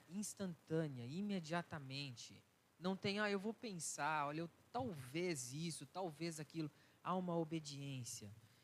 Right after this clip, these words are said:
E quando você recebe uma orientação que é da palavra de Deus, como você age?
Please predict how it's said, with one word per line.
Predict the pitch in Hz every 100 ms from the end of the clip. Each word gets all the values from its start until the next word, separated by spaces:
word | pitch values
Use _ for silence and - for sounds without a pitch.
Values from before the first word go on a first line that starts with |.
| - -
E |
quando | 156 208 214
você | 208 208
recebe | 202 190 208 202
uma | 196 190
orientação | 185 190 185 175 165 - 180
que | 185 170
é | 170
da | 165
palavra | - 151 151 185 190 190
de | 180
Deus, | 160 131 113 101 - - _ -
como | 180 196 214 208
você | 165 175 - 190
age? | 165 110 104 - -